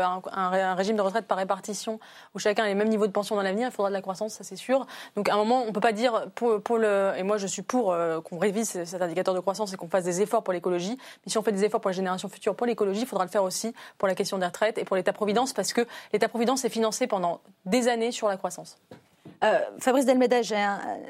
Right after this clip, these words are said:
Speaker 2: des mots d'un économiste dans La Croix qui qualifiait la croissance française de robuste mais peu enthousiasmante.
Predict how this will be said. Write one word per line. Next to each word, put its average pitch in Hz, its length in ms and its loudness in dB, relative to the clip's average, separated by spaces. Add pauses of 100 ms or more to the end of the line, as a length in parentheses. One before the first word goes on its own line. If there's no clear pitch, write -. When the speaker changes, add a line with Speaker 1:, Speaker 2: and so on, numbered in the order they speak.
(260)
Speaker 2:
des 196 160 2
mots 262 160 6
d'un 202 180 2
économiste 240 500 2
dans 202 220 2
La 214 140 2
Croix 277 180 0
qui - 120 -18
qualifiait 233 300 0
la 247 60 4
croissance 240 320 -2
française 240 300 -2
de 214 100 4
robuste 240 540 0 (280)
mais 233 120 6
peu 330 280 2 (120)
enthousiasmante. 240 840 -2